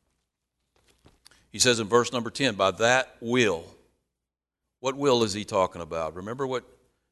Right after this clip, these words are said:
Jesus said in Psalm forty, that messianic psalm? He said, "Sacrifice and burnt offerings for sin you did not desire,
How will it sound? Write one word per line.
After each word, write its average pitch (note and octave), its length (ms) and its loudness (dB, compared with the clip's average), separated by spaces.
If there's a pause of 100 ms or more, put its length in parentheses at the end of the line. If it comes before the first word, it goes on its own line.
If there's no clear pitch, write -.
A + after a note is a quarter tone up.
(320)
Jesus B2 340 2
said A#2 300 4
in A2 80 -2
Psalm A2 380 0
forty, A2 340 -4
that G2+ 160 -2
messianic G#2+ 640 -4
psalm? G#2 400 -4
He G2 100 -12
said, A2 180 0
"Sacrifice C3+ 720 2
and A2 160 -8
burnt C3 240 2
offerings A#2+ 520 0 (1040)
for A#2 140 0
sin D3+ 420 4
you G#2 120 -6
did G#2 180 -6
not B2 260 2
desire, A2+ 640 2